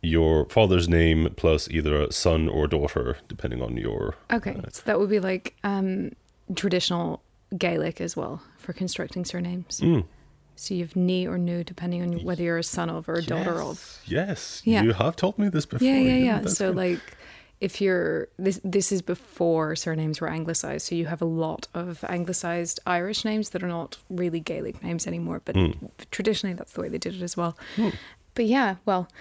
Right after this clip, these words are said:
Speaker 2: Birna, um, was twenty years old, and she lived in a really small town, uh, on the outskirts of Reykjavik. Um, it was called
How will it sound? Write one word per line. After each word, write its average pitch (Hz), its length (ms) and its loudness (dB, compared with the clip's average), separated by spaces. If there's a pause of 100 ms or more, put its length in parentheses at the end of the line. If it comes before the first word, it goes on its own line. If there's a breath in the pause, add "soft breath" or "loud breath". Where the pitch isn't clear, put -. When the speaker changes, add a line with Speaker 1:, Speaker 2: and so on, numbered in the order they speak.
(540 loud breath)
Speaker 2:
Birna, 240 540 6
um, 190 480 2
was - 480 2
twenty 190 260 2
years 170 240 2
old, - 320 -2
and 170 300 0
she - 160 0
lived 175 300 2
in 165 100 0
a 180 80 2
really 180 200 2
small 170 260 0
town, 165 600 0
uh, - 320 -6
on 185 140 2
the 180 120 2
outskirts - 540 -2
of 170 280 -4
Reykjavik. 185 520 -6 (180)
Um, 180 420 -2
it - 100 -6
was 190 220 -4
called 240 800 -2